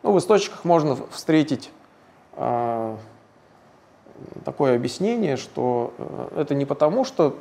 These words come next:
таким образом он хотел одарить, да, может быть, в принципе, прямого намерения, а,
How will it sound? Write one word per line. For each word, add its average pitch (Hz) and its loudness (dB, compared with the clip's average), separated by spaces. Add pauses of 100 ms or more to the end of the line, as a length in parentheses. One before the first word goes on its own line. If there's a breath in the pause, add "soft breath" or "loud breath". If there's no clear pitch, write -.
таким 147 2
образом 127 0
он 120 0
хотел 127 0
одарить, 131 2
да, 151 4 (100)
может 117 -6
быть, 117 -8 (840)
в - -20
принципе, 117 -8
прямого 139 2
намерения, 123 0 (580 loud breath)
а, 110 -8